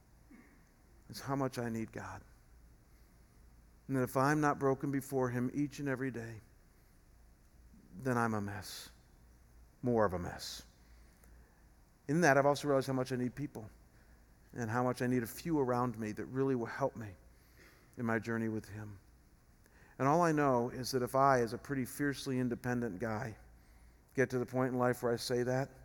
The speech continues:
then you're a goner. You need Him too. Whether you're a Christian here today or not, because as, as a non-Christian, you definitely need Jesus, but as a Christian even, it's easy to live life in our own strength.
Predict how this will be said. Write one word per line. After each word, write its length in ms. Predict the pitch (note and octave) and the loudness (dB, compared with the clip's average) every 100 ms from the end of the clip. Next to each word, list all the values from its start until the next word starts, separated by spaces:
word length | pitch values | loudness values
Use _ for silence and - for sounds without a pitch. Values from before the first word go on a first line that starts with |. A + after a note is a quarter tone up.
| - - - - - - | -20 -20 -20 -20 -20 -4
then 140 | A#2+ | 0
you're 200 | A2+ A2 | 2 2
a 60 | G#2 | 0
goner. 460 | G2 F#2 F2+ - - - - - - - - - - - - - - - | 0 -2 -4 -8 -14 -20 -20 -20 -20 -20 -20 -20 -20 -20 -20 -20 -16 -4
You 180 | B2+ A#2+ | 2 4
need 180 | A2+ G2+ | 4 2
Him 120 | G2 | 0
too. 220 | - G#2 F2 - - - - - - - - - | -4 -12 -14 -20 -20 -20 -20 -20 -20 -20 -20 -4
Whether 220 | B2+ C3 | 0 4
you're 240 | B2+ B2 | 4 4
a 60 | A2+ | 4
Christian 500 | - G3+ F#3+ - G3 | 0 -2 -2 -2 -2
here 120 | E3+ | 0
today 300 | F3 E3+ E3+ | 0 2 2
or 100 | E3 | 2
not, 440 | E3 E3+ C#3 B2+ - - - _ - - - - - - | 2 0 -2 -6 -14 -20 -20 _ -20 -20 -20 -20 -16 -12
because 200 | A#2+ B2+ | -2 2
as, 180 | C3 | 2
as 240 | C#3+ C3 A#2+ | 2 0 0
a 60 | |
non-Christian, 560 | A#2+ C3 D3 D3+ F3 C3 | 2 4 4 2 -2 0
you 60 | A#2+ | 2
definitely 380 | D3 C#3+ A2 | 2 2 -2
need 100 | G#2 | -4
Jesus, 360 | F#2 G#2 F#2+ G#2 | -6 -8 -10 -6
but 180 | - B2 - - - - - | -4 -4 -6 -20 -20 -20 -12
as 120 | B2+ | -8
a 40 | B2+ | -8
Christian 460 | - G#3+ - A2 | -4 -4 -4 -10
even, 220 | G2+ - - - - - - - - - | -10 -12 -20 -20 -20 -20 -20 -20 -20 -10
it's 180 | B2 A#2+ | -6 -2
easy 300 | C#3 D#3+ F3 | 0 2 0
to 80 | E3 | 0
live 220 | E3 D#3 | 0 2
life 460 | D#3+ D#3+ B2+ - - - - - - - - - | 2 0 -2 -10 -18 -20 -20 -20 -20 -20 -20 -8
in 100 | B2+ | -2
our 140 | B2+ C3 | 0 2
own 120 | C3+ | 0
strength. 560 | - B2+ C3 - - | -4 -10 -10 -12 -18